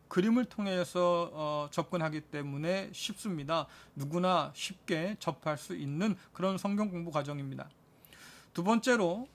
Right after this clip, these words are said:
우리는 이 과정을 통해서 성경 전체를 관통하는 구속사에 대해서 배우게 됩니다. 구속사는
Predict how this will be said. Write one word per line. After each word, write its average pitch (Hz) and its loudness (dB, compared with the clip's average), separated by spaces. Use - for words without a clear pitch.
우리는 196 2
이 226 4
과정을 208 4
통해서 180 0
성경 247 4
전체를 240 2
관통하는 160 0
구속사에 185 2
대해서 165 -2
배우게 151 -2
됩니다. 139 -8
구속사는 170 0